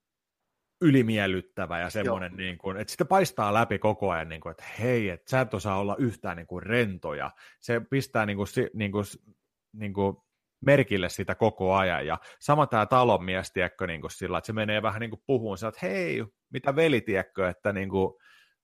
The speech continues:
Speaker 1: mikä meininki on, sit se on ihan jäykkänä sillä, niin kuin, että
Speaker 2: Oikein hyvä kuuluu ja, niin kuin, näin, ja
Speaker 1: Niin.
Speaker 2: ei yhtään sellainen, niin kuin, että
Speaker 1: Ei, et, niin kuin, et se, se pistää, pistää, niin kuin, merkille, että nyt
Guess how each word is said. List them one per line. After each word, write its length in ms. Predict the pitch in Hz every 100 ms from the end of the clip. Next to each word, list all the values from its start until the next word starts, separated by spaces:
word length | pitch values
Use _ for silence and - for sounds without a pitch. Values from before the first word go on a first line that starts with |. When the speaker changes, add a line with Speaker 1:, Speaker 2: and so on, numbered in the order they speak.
| _
Speaker 1:
mikä 220 | 127 131
meininki 480 | 139 135 117 101 95
on, 120 | 98
sit 140 | - -
se 100 | 113
on 120 | 101
ihan 180 | 90 107
jäykkänä 480 | 104 98 95 92 82
sillä, 280 | - 73 69
niin 140 | 78
kuin, 100 | -
että 140 | - - - 131 - -
Speaker 2:
Oikein 280 | 120 135 131
hyvä 220 | 135 127
kuuluu 460 | - 113 110 113
ja, 100 | 110
niin 100 | 104
kuin, 140 | 101 107
näin, 220 | 104 104
ja 100 | 101
Speaker 1:
Niin. 340 | 110 107 87 - -
Speaker 2:
ei 100 | 131
yhtään 240 | 127 - 113
sellainen, 260 | 113 104
niin 100 | 104
kuin, 60 | -
että 600 | _ - - - - 120
Speaker 1:
Ei, 220 | 110 110 - _ _ _ _ - 104
et, 100 | 95
niin 200 | 101 95
kuin, 220 | 95 60 _ _ _ _ _ _ _ _ _ _ _ -
et 120 | 104
se, 200 | 120 113
se 120 | 104
pistää, 420 | 117 131 - 127 117 - _ - 101
pistää, 280 | 120 - 113
niin 80 | 101
kuin, 120 | 104
merkille, 480 | 104 101 90 78 67
että 200 | - 127
nyt 280 | 127 _